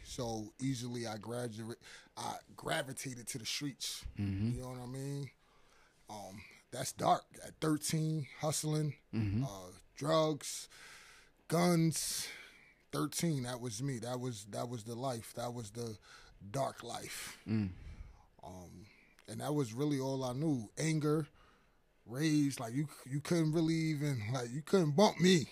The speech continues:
Speaker 2: Right,
Speaker 1: <laughs> You
Speaker 2: right,
Speaker 1: know
Speaker 2: right.
Speaker 1: what I mean?
Speaker 2: Right.
Speaker 1: You couldn't bump me because not only the things that I was doing, um,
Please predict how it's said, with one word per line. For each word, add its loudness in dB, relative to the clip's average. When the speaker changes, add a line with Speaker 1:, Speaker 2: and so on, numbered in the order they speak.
Speaker 2:
Right, 2
Speaker 1:
<laughs> -
You 8
Speaker 2:
right, 12
Speaker 1:
know 12
Speaker 2:
right. 8
Speaker 1:
what 8
I 8
mean? 8
Speaker 2:
Right. 8
Speaker 1:
You 4
couldn't 4
bump 6
me 4
because 0
not 2
only 4
the 0
things 2
that 4
I 4
was 0
doing, 0
um, 0